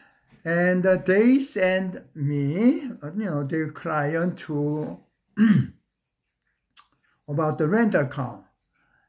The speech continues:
Then I just waited, and then, you know, like, you know, what, you know, two weeks, then, uh, they send me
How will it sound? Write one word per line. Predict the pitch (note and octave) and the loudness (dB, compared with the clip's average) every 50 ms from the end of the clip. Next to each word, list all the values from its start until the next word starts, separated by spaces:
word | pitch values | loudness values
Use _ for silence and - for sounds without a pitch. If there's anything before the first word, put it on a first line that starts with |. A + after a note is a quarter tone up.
| _ _ - | _ _ -10
Then | D3+ E3 G3 G3+ G#3 G#3 G#3 G#3 G#3 G3+ G3+ | -2 0 2 4 4 4 2 2 2 2 2
I | F#3 F3+ F3 F3 | 2 2 2 0
just | F3 A3+ G3+ - G3 | 0 -2 -2 0 0
waited, | F3+ E3 E3 F#3 F#3+ G3+ G#3+ G#3 - C4 D4 D#4+ F4 E4+ - | 2 2 4 4 4 4 2 2 0 0 2 2 0 0 -2
and | D#3+ D#3 D3 C#3+ C#3+ C#3+ C#3+ D3 D3 D3+ | -6 -4 -2 -2 -2 -2 -2 -2 -4 -4
then, | D#3+ E3 D#3+ D#3+ D#3+ | -4 -6 -6 -6 -6
you | D#3 | -4
know, | D3+ D3 C#3+ | -4 -4 -4
like, | C#3+ C#3+ C#3+ C#3 C#3 C#3 C3 - | -2 -2 -2 -2 -2 -4 -4 -4
you | D3 C#3+ | -2 0
know, | C3+ C3+ | 0 0
what, | C3+ C3+ C3 C3+ C3+ C3+ - | 2 0 0 0 -2 -4 -8
you | C#3+ C3 | -10 -8
know, | C#3 C#3 C3 B2+ C3 - | -6 -4 -4 -4 -4 -6
two | - - G3+ E3+ E3 | -6 -2 0 0 2
weeks, | E3 A3+ C#4+ E4 E4+ - - - - _ | 2 4 2 2 0 -2 -10 -18 -16 _
then, | - F3 E3+ F3 F3+ F#3 F3+ F3+ | -2 0 0 2 2 2 0 0
uh, | E3+ D#3+ D#3 | -2 -2 -2
they | C#3 D3+ E3+ F3 F3 F3+ F3 F3 - _ _ _ _ _ _ _ _ _ _ _ _ _ _ - - | 0 2 2 2 2 2 0 -4 -6 _ _ _ _ _ _ _ _ _ _ _ _ _ _ -20 -18
send | - - G3+ F3+ F3 F3 F3 F3+ | -8 0 0 2 2 2 2 2
me | F3 F#3 | 2 0